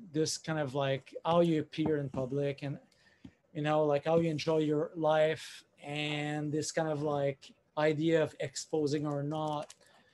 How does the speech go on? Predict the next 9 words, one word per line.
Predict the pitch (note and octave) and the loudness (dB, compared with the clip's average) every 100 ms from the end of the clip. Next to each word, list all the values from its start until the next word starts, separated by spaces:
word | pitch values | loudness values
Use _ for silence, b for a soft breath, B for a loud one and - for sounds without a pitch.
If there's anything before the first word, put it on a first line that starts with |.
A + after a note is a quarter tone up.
| b b _ - | b b _ -12
uh, | D3 C#3 C#3 C3+ C#3 | -6 -4 -4 -4 -4
your | C#3+ G#3 - | -2 -2 0
illness | E3+ E3 D#3+ D3 - - | 0 2 -2 -2 -4 -4
<clears throat> | A#3 D#4+ G#3+ E3+ | 0 4 4 4
to | - F3 | 0 -2
people | F3 E3+ G3 | 0 2 4
that | F3 D#3+ | 6 4
you | D#3 | 2
meet | D#3+ E3 D#3+ | 2 2 0